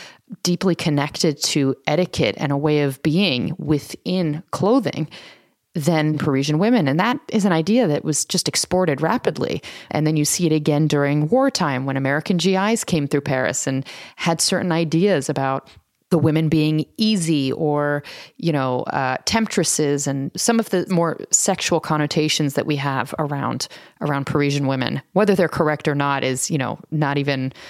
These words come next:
the most important element. It's really just how that gets integrated into common thought. And so over time, what you have is that these, these narratives, these traits, most of them tied to physical appearance or, or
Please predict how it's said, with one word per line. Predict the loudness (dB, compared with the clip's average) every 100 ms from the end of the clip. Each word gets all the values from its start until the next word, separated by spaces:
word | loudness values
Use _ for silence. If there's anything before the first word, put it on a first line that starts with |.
| -20 -20 -20 -20 _
the | 0
most | 0 0
important | 0 0 0 0
element. | 0 0 0 -2
It's | -4
really | 0 0
just | 0 -2
how | -2 -2 0
that | -2 -4 -4
gets | -6 -6 -8 -10 _ _ _
integrated | 0 2 2 2 2 2
into | 0 0 -4
common | -4 -4 -4
thought. | -4 -2 0 -2 -4
And | -2 0
so | 2 2 2
over | 2 2 2
time, | 0 0 2 2 2 2
what | 0
you | 0
have | 0 0 0
is | -2 0
that | -2 0
these, | -2 -2 -8 -18 -6
these | -2 2
narratives, | 2 4 4 4 2 0
these | -2 -2
traits, | -2 0 0 0 0
most | 0 0 0 -2
of | 0
them | 0 -2 -4 -14 -14
tied | -6 -2 0
to | 0
physical | -2 -2 -2 -4
appearance | -2 0 2 2 0 -6 -10 -14 -10 -2
or, | 0 0
or | 0 -2